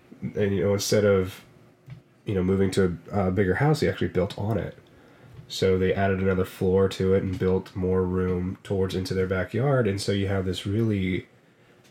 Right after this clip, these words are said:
um, beautiful house, this beautiful home that they have.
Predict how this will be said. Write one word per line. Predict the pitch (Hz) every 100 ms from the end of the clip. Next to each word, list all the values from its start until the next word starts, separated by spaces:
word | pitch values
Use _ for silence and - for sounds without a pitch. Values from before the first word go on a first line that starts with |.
| -
um, | 101 92 87 87 82 - - -
beautiful | 95 139 -
house, | 87 107 110 - -
this | - -
beautiful | 113 117 95
home | 101 123
that | 107
they | -
have. | 85 85 85 95